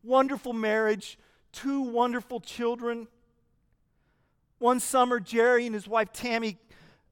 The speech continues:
met with me. They, they needed an appointment. We went to the fireside room, and, and Jerry said with tears in his eyes, "Randy, I've been diagnosed with an inoperable brain tumor. It is growing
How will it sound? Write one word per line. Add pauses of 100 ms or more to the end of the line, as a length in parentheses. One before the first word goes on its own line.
(140)
met
with
me.
They,
they (100)
needed
an
appointment. (1400)
We
went
to
the
fireside
room, (1600)
and,
and
Jerry
said
with
tears
in
his
eyes, (480)
"Randy,
I've
been (180)
diagnosed
with
an
inoperable
brain
tumor. (1040)
It
is
growing